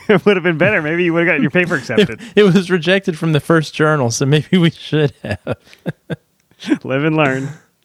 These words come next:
Speaker 2: All right, Dan, uh, we have some people to thank.
Speaker 1: We sure do. Josh, hopefully you have some career goals in mind, uh, but maybe you want to make sure that you and your P I are on the same page. If you do, create an individual development plan.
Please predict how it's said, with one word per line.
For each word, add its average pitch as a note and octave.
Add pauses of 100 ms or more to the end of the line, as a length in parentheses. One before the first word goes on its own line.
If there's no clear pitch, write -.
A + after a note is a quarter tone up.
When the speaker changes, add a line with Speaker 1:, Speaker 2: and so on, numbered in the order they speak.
(960)
Speaker 2:
All A#3
right, G3
Dan, D#3+
uh, C#3
we G3
have G#3
some D#3
people D#3
to B2+
thank. D3+ (960)
Speaker 1:
We E3+
sure F#3+
do. F3+ (400)
Josh, E3+ (120)
hopefully G3
you E3+
have F3
some D3
career F#3
goals C3+
in C3
mind, A#2 (440)
uh, C#3
but D#3
maybe F#3
you A3+
want G#3
to G3
make F#3+
sure F#3+
that E3+
you F#3
and D#3+
your D#3+
P F3
I D3+
are C#3+
on C#3
the D3
same C3+
page. A#2 (400)
If -
you D#3+
do, F#3+
create E3+
an C#3+
individual D#3+
development C#3
plan. G#2+